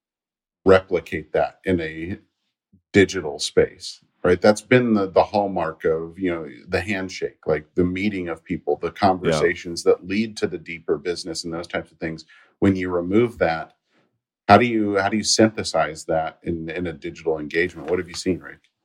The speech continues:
Speaker 2: Well, I think a, a lot of that is, uh, engaging third parties, um, and cultivating those external relationships.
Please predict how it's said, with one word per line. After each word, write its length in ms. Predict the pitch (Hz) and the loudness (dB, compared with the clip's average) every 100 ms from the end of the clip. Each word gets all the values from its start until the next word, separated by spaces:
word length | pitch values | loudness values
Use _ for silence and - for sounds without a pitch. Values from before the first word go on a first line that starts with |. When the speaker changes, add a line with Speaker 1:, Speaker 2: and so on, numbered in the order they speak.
| _ _ _ | _ _ _
Speaker 2:
Well, 120 | - 131 | 8 8
I 60 | |
think 220 | 117 156 - | 8 -2 0
a, 40 | |
a 280 | 110 104 104 | 2 4 4
lot 180 | 98 104 | 6 4
of 100 | 95 | 4
that 300 | 98 95 - | 4 2 2
is, 460 | 92 92 87 - - _ _ _ _ - | 2 2 0 -6 -8 _ _ _ _ 0
uh, 240 | 90 87 87 | 2 2 0
engaging 720 | 101 95 87 101 98 95 98 87 | 2 2 4 2 0 2 2 2
third 400 | - 98 90 87 | 2 2 2 2
parties, 640 | 95 85 76 - - - - - | 2 2 0 -10 -10 -10 -14 -2
um, 440 | 85 85 82 82 78 | 2 2 2 -2 0
and 520 | 90 90 85 82 82 _ - _ - | 2 2 2 0 -4 _ -20 _ 0
cultivating 720 | - 95 - 92 92 92 90 | 4 4 4 2 2 2 2
those 260 | 90 90 87 | 2 2 0
external 540 | 80 - 95 90 82 | -4 0 2 2 2
relationships. 920 | 80 80 78 - 73 - 62 - - | 0 0 -2 -4 -8 -6 -8 -6 -8